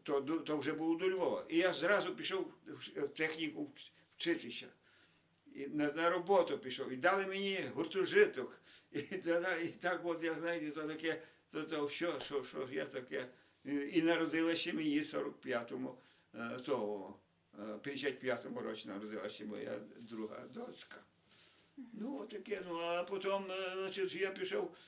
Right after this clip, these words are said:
я тут вч-, вчився, а потім пішов на фляшковий завод, там, е, був їм начальником цеха, потім головним механіком був, і, і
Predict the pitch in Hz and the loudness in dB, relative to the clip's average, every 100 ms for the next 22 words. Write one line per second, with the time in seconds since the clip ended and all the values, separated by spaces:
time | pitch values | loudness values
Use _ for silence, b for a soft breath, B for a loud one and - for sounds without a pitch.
0 | B 151 165 156 175 175 - - - - | B -4 -2 -2 0 -2 -2 -8 -4 6
1 | 185 170 151 120 - - - - 151 - | 6 6 2 0 -2 -4 -4 -4 -4 -2
2 | 175 - B B B - 294 170 - 180 | -2 -2 B B B 0 0 0 0 0
3 | 175 170 170 165 156 - 151 147 139 135 | 2 4 4 2 0 0 0 0 -2 -4
4 | - - _ _ _ - B B 113 135 | -10 -18 _ _ _ -20 B B -4 2
5 | 160 151 151 147 165 160 147 151 143 160 | 4 4 2 0 0 0 -4 -4 -4 0
6 | 156 147 139 131 151 135 131 147 151 147 | 0 0 -6 -4 -4 -4 -2 0 2 0
7 | 139 139 151 151 143 143 139 143 143 - | -2 -2 0 0 0 -4 -4 -2 -4 -6
8 | B B - 143 139 131 127 131 135 131 | B B -8 -4 0 0 0 -2 -4 -2
9 | 127 127 127 127 123 123 | 0 0 0 0 -2 -6